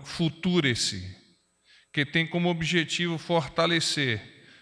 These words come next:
a autonomia financeira de universidades e institutos federais.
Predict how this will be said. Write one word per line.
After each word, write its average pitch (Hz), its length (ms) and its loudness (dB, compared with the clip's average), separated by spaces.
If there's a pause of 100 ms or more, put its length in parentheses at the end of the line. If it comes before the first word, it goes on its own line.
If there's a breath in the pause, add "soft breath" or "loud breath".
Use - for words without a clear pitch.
(120)
a 113 60 0
autonomia 143 640 0
financeira 151 920 0
de 117 140 -4
universidades 139 1040 0
e 151 80 -2
institutos 147 680 -4
federais. 117 760 -2